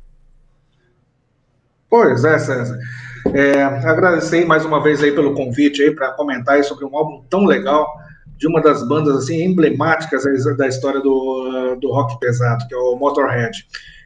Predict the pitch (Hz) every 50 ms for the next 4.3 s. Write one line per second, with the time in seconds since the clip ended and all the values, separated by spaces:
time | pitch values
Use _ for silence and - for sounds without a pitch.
0 | _ _ _ - 170 - 185 185 202 190 190 190 190 196 196 190 175 - - -
1 | - - 165 143 139 156 175 165 156 143 165 170 165 165 175 196 214 214 - -
2 | - 185 180 151 123 123 143 165 160 - - - 147 143 151 151 156 - 156 156
3 | 156 147 - - 147 147 151 143 139 123 147 151 - - 185 180 175 147 139 139
4 | 139 135 120 120 120